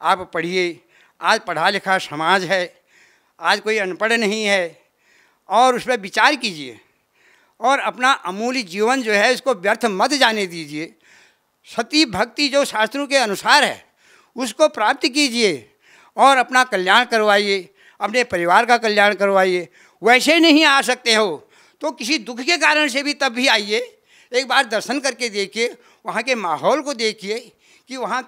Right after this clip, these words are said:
किस प्रकार का माहौल है, कैसे भक्त लोग हैं, क्या वहाँ भक्ति दी जाती है। एक बार मैं उनसे प्रार्थना करता हूँ, सभी भाई बहनों से, कि आप एक बार अवश्य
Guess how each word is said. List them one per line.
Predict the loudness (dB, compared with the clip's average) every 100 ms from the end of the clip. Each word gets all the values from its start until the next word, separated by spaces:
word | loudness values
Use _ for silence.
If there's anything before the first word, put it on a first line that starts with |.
| _
किस | -14 -12
प्रकार | -6 0 2
का | 2 0 0
माहौल | 0 0 0
है, | -2 -2 -6 -20 _
कैसे | -2 2 2 0
भक्त | -2 -2 -2
लोग | 0 0
हैं, | 0 -2 -6 _ _ _
क्या | 0 2
वहाँ | 4 2
भक्ति | -2 -8 -8
दी | -6 0
जाती | 2 0 -2
है। | -4 -4 -10 _ _ _
एक | 0 2 2 0
बार | 4 4 2 -6 _ _ _ _ _ _ _ _ _ 0
मैं | 2
उनसे | 4 2 0
प्रार्थना | 0 -2 -2 -4 -8
करता | -8 -6
हूँ, | -4 -4
सभी | -8 -10
भाई | -10 -6 -6 -6
बहनों | -6 -6 -6
से, | 0 2 2 -2 _ _ _ _ -12
कि | -6
आप | 0 2 0 0
एक | 2 2 -2
बार | -2 0 0 -2 -2
अवश्य | 0 0 -4 -10